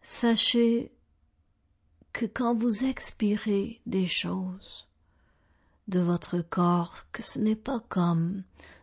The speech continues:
sortir la poubelle. Ce n'est pas sale ou négative, ce que vous expirez.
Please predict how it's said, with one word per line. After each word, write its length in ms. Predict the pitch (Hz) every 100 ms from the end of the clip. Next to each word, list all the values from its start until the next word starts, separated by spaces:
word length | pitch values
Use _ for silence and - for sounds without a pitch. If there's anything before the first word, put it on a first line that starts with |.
| -
sortir 600 | - 196 165 - 185 160
la 120 | 151
poubelle. 680 | - 208 180 156 151 165 156 - _ _ _ _ _ _ _ _ _ _ _ _ _ _ _ _ _ _ _
Ce 160 | - 214
n'est 160 | 208
pas 180 | 208 254
sale 760 | 240 - 175 170 170 180 185 165 - _ _ _ _ _ _ _ _ _ _ _ _ _ _ _ _ _ _ _ _ _ _ _ _ _ _ _ _ _ _ _ _
ou 100 | 240
négative, 840 | 220 202 185 190 190 196 175 156 147 - _ _ _ _ _ _ _ _ _ _ -
ce 200 | - 185
que 180 | -
vous 260 | 165 165 156
expirez. 760 | 156 - - 165 156 156 147